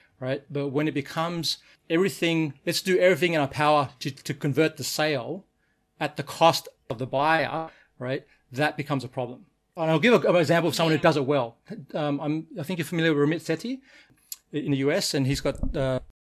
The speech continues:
Speaker 1: yeah, his, his course program. And he, he's, his landing page basically says,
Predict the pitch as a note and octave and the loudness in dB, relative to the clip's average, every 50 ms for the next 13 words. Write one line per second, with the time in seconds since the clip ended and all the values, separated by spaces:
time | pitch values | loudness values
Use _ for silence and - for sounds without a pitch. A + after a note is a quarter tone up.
0 | _ _ _ _ _ _ - - C#3+ C3+ C3+ C3 B2+ - D3 C3+ - - D3 D3 | _ _ _ _ _ _ -4 -2 0 0 0 -2 -2 -2 -4 -4 -2 0 0 0
1 | F3+ - - - F3 E3+ E3+ G3+ G#3 - D#3 E3 G#3+ A3+ - D#4+ - D#3+ C3+ A3 | 0 0 -2 -2 -2 -2 -2 -2 -4 -2 0 2 2 2 0 -2 -4 -4 -4 -4
2 | - - _ _ _ _ - C#3+ F#3 - - D#3 D3+ E3+ G3+ G3+ - E3 D#3+ D#3 | -4 -8 _ _ _ _ -6 -4 -2 -2 -2 0 0 0 0 0 2 2 2 2
3 | C3+ - - E3 D#3+ - - D3 C3+ - - G3+ F#3 D#3+ D#3 D#3 | 2 2 0 0 0 0 -2 -4 -4 -2 0 2 2 2 2 0